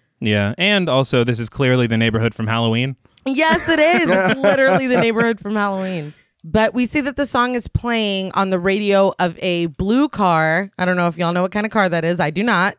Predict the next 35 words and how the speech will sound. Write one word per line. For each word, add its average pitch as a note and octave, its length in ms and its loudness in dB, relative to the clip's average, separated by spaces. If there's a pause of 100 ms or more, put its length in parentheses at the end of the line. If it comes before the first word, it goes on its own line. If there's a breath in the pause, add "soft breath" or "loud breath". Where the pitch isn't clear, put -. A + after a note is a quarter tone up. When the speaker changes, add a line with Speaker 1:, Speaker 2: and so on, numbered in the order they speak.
(380 soft breath)
Speaker 1:
Blue. A#2 420 2 (140)
Speaker 2:
Blue. F#3+ 420 2 (160)
A G3+ 80 2
blue G#3+ 260 4
Speaker 3:
<laughs> B3 100 0
Speaker 2:
car F3+ 260 2 (320 loud breath)
that's G#3+ 240 0
driving G#3 320 2
down F#3 180 0
the F#3 80 -4
street. C#3+ 400 -8 (280 soft breath)
We G#3 120 2
follow C#4 420 4
it A#3+ 160 2
as F#3 160 -2
it F#3+ 100 -2
parks G3+ 320 -2
in F#3+ 100 -4
a F3 40 -2
driveway G3 540 0
and F3 140 -4
the F3 40 -2
driver F3 340 0
honks D#3+ 280 -6
his D3 140 -10
horn. A#3+ 500 0 (140)
The A#3+ 80 -4
driver G3+ 340 0
is E3+ 200 -4
Dennis F3+ 300 -4
Gilder, G#3+ 440 0
played F#3 200 -6
by F3 140 0
John E3+ 260 -4
Stockwell. D3 640 -4